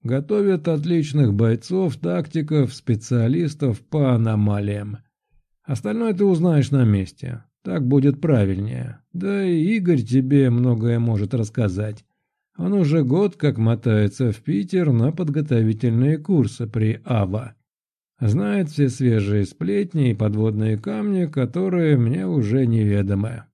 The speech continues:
Молодежь, понимаешь ли, мыслит по-другому, не как наше поколение". "А во сколько он приедет?" "Ну, если сам граф Безухов не хочет делиться информацией про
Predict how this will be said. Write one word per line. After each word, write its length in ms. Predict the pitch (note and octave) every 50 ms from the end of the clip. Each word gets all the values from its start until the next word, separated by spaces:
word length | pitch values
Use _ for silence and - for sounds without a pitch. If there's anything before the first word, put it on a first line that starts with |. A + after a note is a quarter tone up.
| _ _
Молодежь, 560 | - D#3 D#3+ F#3 G3+ G#3+ A#3+ B3 G#3+ F3+ - -
понимаешь 580 | D3 C3 A2+ G#2+ G2+ G2 A2 B2 A#2+ - -
ли, 120 | - A#2 A2
мыслит 500 | A2+ F3 G#3 G3 - - E3+ D3+ - -
по-другому, 880 | D3 B2 A#2 B2+ B2 A#2+ A#2 F3+ G3+ G3+ F#3 C#3 A2+ G2+ F#2 - - _ _ _ _ _ _ _
не 160 | G#2+ G2+ G#2
как 280 | G#2+ - G3+ G3+ D#3+ -
наше 300 | A#2 A2 G#2+ G#2+ - G#2
поколение". 760 | F#2 G#2+ G#2 A2+ A2 G#2+ G2+ G2+ F#2+ G2 G#2 A2+ A2+ A2 - _ _ _ _ _ _ _ _ _ _ _ _ _ _ _ _ _ _ _ _ _ _ _ _
"А 140 | - A2 A2
во 120 | - -
сколько 300 | D3 D3+ - F#3+ D3+ D3
он 160 | D3+ C#3+ B2+
приедет?" 540 | A#2+ C3+ B2 G#2+ G2 F#2+ F2+ G#2 B2 - - _ _ _ _ _ _ _ _ _ _ _ _ _ _ _ _ _
"Ну, 180 | - F#3+ G3+ G3
если 420 | F#3+ F#3+ F#3+ F3+ D#3+ D#3+ E3 D#3+
сам 340 | D3+ D3+ D3+ F3+ F3 E3 D#3
граф 300 | C#3+ D3+ E3 D#3 C#3+ A#2+ A2
Безухов 680 | B2+ D3 C#3 B2 C3 D#3+ D#3+ C#3 D3 C#3 A#2 A2 -
не 160 | B2 B2 B2+
хочет 460 | B2 B2 - D#3+ C#3+ D3+ D3 B2+ A#2+ G#2+
делиться 680 | A2+ B2+ C3+ B2+ B2+ A#2+ A2 A2 - - A#2 A2+ - -
информацией 1000 | - D3 A#2 G#2+ G#2+ - B2 A2 G#2+ G#2+ D3 D#3+ D3 D3+ - - - B2 A#2 A2
про 280 | G#2+ A2 A#2+ A2 A2 B2